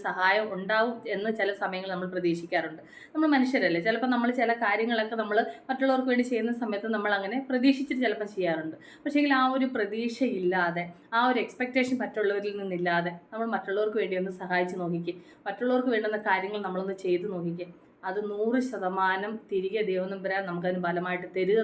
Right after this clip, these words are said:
തന്നെ ചെയ്യും. നമ്മുടെ ജീവിതത്തിൽ ഞാൻ എപ്പോഴും പറയുന്നത് പോലെ നമ്മൾ കുറച്ച് പ്രാർത്ഥനയിൽ കൂടുതലായിട്ട് അടുക്കണമെന്നുള്ളതാണ്. നമ്മൾ കൂടുതലായിട്ട് പ്രാർത്ഥനയോടുകൂടി നമ്മുടെ ജീവിതം നമ്മൾ ആരംഭിച്ചാൽ ജീവിതത്തിൽ സക്സസ് എന്നല്ലാതാണ്ട്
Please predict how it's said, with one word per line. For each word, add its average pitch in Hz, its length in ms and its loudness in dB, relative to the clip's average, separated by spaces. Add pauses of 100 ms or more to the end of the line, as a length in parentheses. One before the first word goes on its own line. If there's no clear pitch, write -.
തന്നെ 175 240 -2
ചെയ്യും. - 180 -14 (420)
നമ്മുടെ 302 260 4
ജീവിതത്തിൽ 247 320 2
ഞാൻ 233 140 2
എപ്പോഴും 240 260 0
പറയുന്നത് 196 400 2
പോലെ 190 180 2 (320)
നമ്മൾ 269 180 6 (100)
കുറച്ച് 220 300 0
പ്രാർത്ഥനയിൽ 220 600 2 (100)
കൂടുതലായിട്ട് 185 580 2
അടുക്കണമെന്നുള്ളതാണ്. 165 760 -2 (420)
നമ്മൾ 277 240 4
കൂടുതലായിട്ട് 233 500 2 (100)
പ്രാർത്ഥനയോടുകൂടി 214 920 2 (160)
നമ്മുടെ 196 320 -2
ജീവിതം 196 360 -2
നമ്മൾ 185 220 -2
ആരംഭിച്ചാൽ 175 600 -2 (500)
ജീവിതത്തിൽ 214 460 0 (140)
സക്സസ് 269 560 0
എന്നല്ലാതാണ്ട് 175 680 2